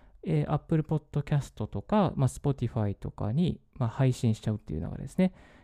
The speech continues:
なので、登録して配信しちゃうっていう流れですね。えー、になっ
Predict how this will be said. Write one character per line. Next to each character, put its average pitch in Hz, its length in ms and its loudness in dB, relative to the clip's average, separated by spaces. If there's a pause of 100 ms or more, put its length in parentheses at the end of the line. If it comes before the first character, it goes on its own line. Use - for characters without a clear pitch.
(160)
な 135 80 0
の 117 80 2
で、 104 100 -2
登 131 200 2
録 117 260 -2
し - 100 -12
て - 320 -2
配 120 300 0
信 104 180 -4
し - 80 -8
ち - 80 -6
ゃ 107 40 -2
う - 20 -4
っ - 20 -6
て - 120 -12
い - 40 -6
う - 40 -4
流 - 180 -6
れ - 80 -8
で - 120 -12
す - 120 -12
ね。 135 180 2 (480)
え 117 200 2
ー、 - 20 2
に 104 140 0
な 107 140 2
っ 107 40 -4